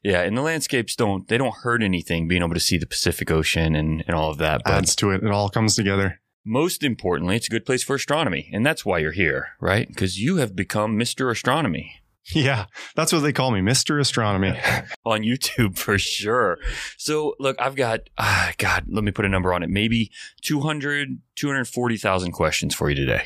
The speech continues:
Speaker 2: Okay, we'll
Speaker 1: So
Speaker 2: cover 'em all. We'll get 'em all done
Speaker 1: Yeah, yeah. So
Speaker 2: in
Speaker 1: we
Speaker 2: an
Speaker 1: don't
Speaker 2: hour.
Speaker 1: need to take more than ten minutes on each one, so we can just get through all of 'em,
Speaker 2: We'll
Speaker 1: okay?
Speaker 2: just bang 'em off.
Speaker 1: This is gonna be a long podcast. Is that good?
Speaker 2: That's fine with me.
Speaker 1: <laughs>
Speaker 2: Yep.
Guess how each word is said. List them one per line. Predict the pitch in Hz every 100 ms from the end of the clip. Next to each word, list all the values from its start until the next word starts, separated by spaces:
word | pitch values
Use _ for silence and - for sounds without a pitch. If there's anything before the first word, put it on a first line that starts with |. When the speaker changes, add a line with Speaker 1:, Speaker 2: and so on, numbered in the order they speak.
| -
Speaker 2:
Okay, | 107 120 95 - _ 120
we'll | 104
Speaker 1:
So |
Speaker 2:
cover | 117 104 110
'em |
all. | 113 95 -
We'll | 113
get | 107
'em | 110
all | 104 101
done | 92
Speaker 1:
Yeah, | 80 76
yeah. | 76
So | 76
Speaker 2:
in | 107
Speaker 1:
we |
Speaker 2:
an | 101
Speaker 1:
don't | 95
Speaker 2:
hour. | 87
Speaker 1:
need | -
to |
take | 110 101
more | 95 92
than | 90 87
ten | - 98 92
minutes | 87 80
on | 82 80
each | 76 82
one, | 82 101
so | - 82
we |
can | 78 76
just | 73
get | 73 71
through | 76
all | 67 64
of |
'em, | 62
Speaker 2:
We'll | 90
Speaker 1:
okay? | -
Speaker 2:
just | 80
bang | - 98 98
'em |
off. | 98 92 - _ -
Speaker 1:
This | 95
is |
gonna | 92 85
be |
a | 80
long | 82 73
podcast. | 76 73 71 - - - _ _ _ _
Is | 90
that | 80 -
good? | 113 104 - _ _ -
Speaker 2:
That's | - -
fine | - - 160
with | 156
me. | 160 156
Speaker 1:
<laughs> | 190
Speaker 2:
Yep. | 135